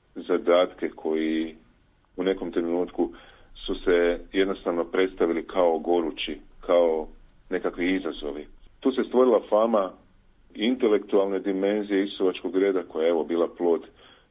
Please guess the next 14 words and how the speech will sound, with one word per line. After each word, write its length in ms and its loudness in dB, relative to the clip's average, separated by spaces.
povijesti, 640 2
isto 260 0
tako 340 0
duhovne 540 0
vježbe, 540 2
i 120 -10
tu 160 4
je 120 6
jedna 220 2
određena 720 2
briga 600 0
zapravo 720 2
za 160 -8
svijet 380 0